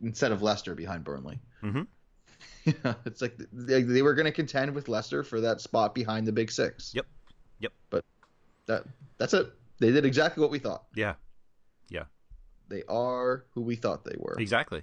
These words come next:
Speaker 2: Yeah. And,
Speaker 1: They just need
Speaker 2: uh,
Speaker 1: to get better away from home. That's it.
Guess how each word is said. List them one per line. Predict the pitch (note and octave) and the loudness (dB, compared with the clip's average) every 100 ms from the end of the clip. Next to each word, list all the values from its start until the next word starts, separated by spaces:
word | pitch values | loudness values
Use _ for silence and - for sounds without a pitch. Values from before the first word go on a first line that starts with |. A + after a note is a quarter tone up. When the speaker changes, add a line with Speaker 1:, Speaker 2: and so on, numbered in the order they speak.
| - | -10
Speaker 2:
Yeah. | G#2 _ _ _ _ _ _ - | -12 _ _ _ _ _ _ -18
And, | - G#2 | -4 2
Speaker 1:
They | A2 | 4
just | A#2 | 6
need | B2 | 2
Speaker 2:
uh, | F#2+ | 2
Speaker 1:
to | |
get | B2+ A#2 | -2 0
better | B2 C3+ | 4 6
away | B2 A#2+ B2+ | 6 6 4
from | C3+ A#2+ | 2 -4
home. | B2+ D#3 - _ _ - | -4 -6 -10 _ _ -8
That's | A2+ C3+ | -2 4
it. | D3 - | 4 4